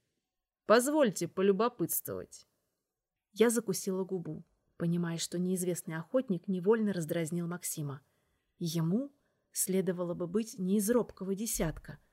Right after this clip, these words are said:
чтобы принять вызов. Я сильно надеялась, что поднимется семидесятилетний дед,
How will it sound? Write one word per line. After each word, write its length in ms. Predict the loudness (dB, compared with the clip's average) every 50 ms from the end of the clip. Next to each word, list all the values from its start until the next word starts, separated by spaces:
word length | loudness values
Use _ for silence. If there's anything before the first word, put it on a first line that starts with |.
| _ _ _ _
чтобы 340 | -8 -4 -2 -2 -2 -2
принять 560 | -2 -4 -4 -2 -2 -2 -2 -2 -4 -6 -8 -14 _ _ _ -6
вызов. 560 | 0 2 2 2 2 0 -4 -8 -12 -18 _ _ _ _ _ _ _ _ _ _ _ _ _ _ _ _ _ _ _ -2
Я 120 | 0 0
сильно 380 | 0 0 0 0 0 0 0 -2
надеялась, 540 | -4 -4 -2 0 0 0 0 0 -2 -2
что 140 | -4 -6 -6
поднимется 540 | -6 -6 -4 -2 0 0 0 0 0 0 -2
семидесятилетний 920 | -2 0 0 0 0 0 -2 -6 -6 -4 -2 -2 -2 -2 -4 -6 -4 -2
дед, 400 | -2 -2 -2 -2 -4 -4 -8 _